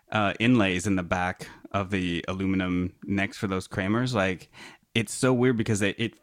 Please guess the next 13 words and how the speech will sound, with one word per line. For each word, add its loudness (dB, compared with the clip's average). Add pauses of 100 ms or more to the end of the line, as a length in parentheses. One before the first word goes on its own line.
feels 0 (500)
great, 2
but 2
if 2
you 2
look 2
at 2
it, -2 (380)
a 2
lot 6
of 2
times, 4
like, 0